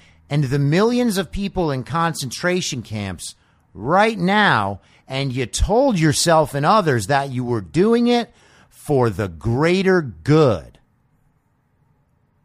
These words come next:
Well, you know what that means.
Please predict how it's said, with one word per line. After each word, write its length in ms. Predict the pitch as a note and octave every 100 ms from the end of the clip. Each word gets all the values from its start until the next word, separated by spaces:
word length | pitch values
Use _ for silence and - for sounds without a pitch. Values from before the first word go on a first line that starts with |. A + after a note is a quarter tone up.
| _ _ _ _ _ _ _ _ _ _ _ _ _ _ _ _ _ _ _ _ _ _ -
Well, 140 | - D2+
you 140 | D2+
know 180 | D#2+ A2+
what 200 | C3 -
that 280 | B2 D#3+ B2+
means. 560 | G2 F#2 F#2 F#2+ -